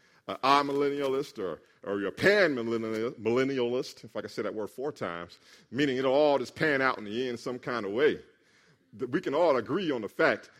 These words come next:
that time is winding up. We're,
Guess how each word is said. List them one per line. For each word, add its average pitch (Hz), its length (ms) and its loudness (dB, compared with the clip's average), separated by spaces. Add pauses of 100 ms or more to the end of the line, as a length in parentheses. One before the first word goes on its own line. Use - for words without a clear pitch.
(120)
that 120 160 0
time 143 340 2
is 92 100 -8
winding 104 480 -4
up. 110 200 -4 (640)
We're, 135 340 0